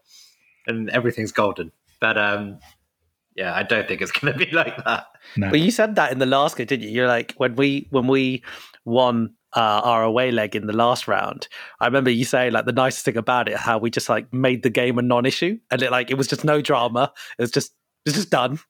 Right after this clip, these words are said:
Speaker 3: And you're
Speaker 1: Yeah.
Speaker 3: completely right. We just, 'cause we don't, we don't really like to do that at the moment, do we?
Speaker 1: No.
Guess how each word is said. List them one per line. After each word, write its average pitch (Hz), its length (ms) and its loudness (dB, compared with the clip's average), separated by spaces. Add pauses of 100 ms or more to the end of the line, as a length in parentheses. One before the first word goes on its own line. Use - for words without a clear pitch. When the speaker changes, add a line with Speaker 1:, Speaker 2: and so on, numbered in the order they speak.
(520)
Speaker 3:
And 139 340 0 (200)
you're 156 120 2
Speaker 1:
Yeah. 156 40 4
Speaker 3:
completely 196 360 2
right. 151 260 2
We 127 100 -4
just, 233 200 -2
'cause 156 120 0
we 185 80 2
don't, 190 220 2
we 143 80 -2
don't 180 180 2
really 127 180 0
like 123 200 0
to - 100 -12
do 170 140 0
that 101 180 -8 (220)
at 120 100 -4
the 117 60 -8
moment, 107 300 -4
do 135 140 4
we? 101 100 -8 (100)
Speaker 1:
No. 113 240 -2